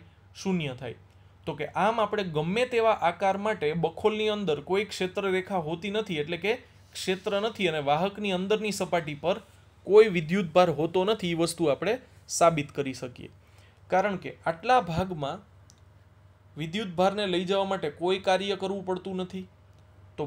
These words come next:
બાકીનો આટલો ભાગ છે એમાં પણ કોઈ કાર્ય ન કરવું પડે.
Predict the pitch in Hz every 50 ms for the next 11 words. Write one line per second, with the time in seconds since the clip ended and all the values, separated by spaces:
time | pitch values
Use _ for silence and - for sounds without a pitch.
0 | 139 143 143 151 165 165 - 208 208 214 214 202 - - 160 170 170 - 202 214
1 | 214 196 156 165 175 185 190 214 208 - 208 175 165 170 185 190 190 196 196 190
2 | 185 - 190 190 190 185 190 185 185 196 190 190 185 185 190 185 190 185 185 185
3 | 185 180 180 175 175